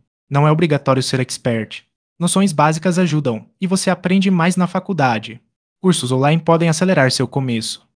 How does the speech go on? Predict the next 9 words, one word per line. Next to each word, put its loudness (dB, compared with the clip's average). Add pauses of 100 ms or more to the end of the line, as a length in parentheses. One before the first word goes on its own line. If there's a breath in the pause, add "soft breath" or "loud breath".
(180)
Quanto 2
tempo 2
dura 4
um 4
desses 2
cursos 2
e 2
como 4
estudar? -2